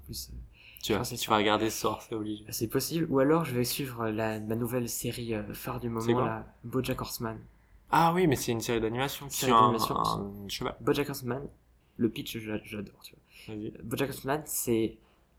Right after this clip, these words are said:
Speaker 2: J'ai jamais
Speaker 1: un,
Speaker 2: regardé.
Speaker 1: un, en fait, c'est dans un monde où il y a des humains et il y a des animaux qui sont humanoïdes,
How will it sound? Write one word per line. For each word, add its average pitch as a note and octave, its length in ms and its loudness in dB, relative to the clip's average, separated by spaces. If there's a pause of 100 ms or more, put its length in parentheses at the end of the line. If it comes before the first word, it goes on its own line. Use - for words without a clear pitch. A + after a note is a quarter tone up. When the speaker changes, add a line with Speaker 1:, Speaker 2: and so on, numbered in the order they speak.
(280)
Speaker 2:
J'ai A2+ 140 -16
jamais A#2+ 240 -2
Speaker 1:
un, - 40 -6
Speaker 2:
regardé. B2+ 200 0
Speaker 1:
un, - 60 -4
en - 40 -4
fait, D#3+ 160 -6
c'est A2+ 240 0
dans A2+ 220 0
un A#2+ 40 4
monde D3 340 -2
où A#2 80 -4
il A2 80 -6
y - 20 2
a A2 60 0
des G#2+ 240 -4
humains B2+ 300 0
et - 40 0
il A2 60 2
y A2 40 6
a G#2 40 4
des A2 180 -2
animaux B2 320 0
qui - 140 -10
sont A#2 120 0
humanoïdes, G#2+ 520 -2